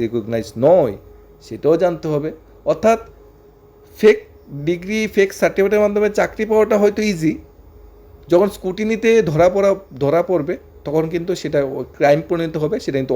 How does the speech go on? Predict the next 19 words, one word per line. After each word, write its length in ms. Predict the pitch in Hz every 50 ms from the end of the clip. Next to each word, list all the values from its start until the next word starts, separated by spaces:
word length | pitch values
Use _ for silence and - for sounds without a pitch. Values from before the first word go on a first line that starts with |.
| 123
অপরাধ, 240 | 120 - 139 139 - - - - - - - - _ - - - - -
সিভিল 320 | - 202 190 220 226 233 226 226 - - - -
ক্রাইম 200 | 170 147 135 131 127
নয়, 140 | 139 240 285 - - - - - - -
সিভিল 260 | - 151 160 190 214 202 156
নয়, 120 | 147 - 320 - - - -
সেটা 200 | - 143 139 151 151 151 -
ক্রিমিনাল 400 | - 202 196 208 226 247 277 285 349 - - - - - - - - - -
পর্যায়ে 300 | 160 147 139 127 151 147 147
ক্রাইমে 260 | - 135 127 123 131 131 127
কিন্তু 160 | 127 113 - 123 -
সেটা 140 | - 117 113 101 113
ধরা 160 | 110 104 107 104 104
হবে। 160 | 104 - - - - _ - - - - - -
তখন 300 | 165 156 156 - 196 196 190 190 - - - - -
হয়তো 240 | - 160 165 160 190 165 139
লাইফটাইম 360 | 139 143 143 - - 190 180 175 170
আমি 100 | 165 170 165
আর 60 | 156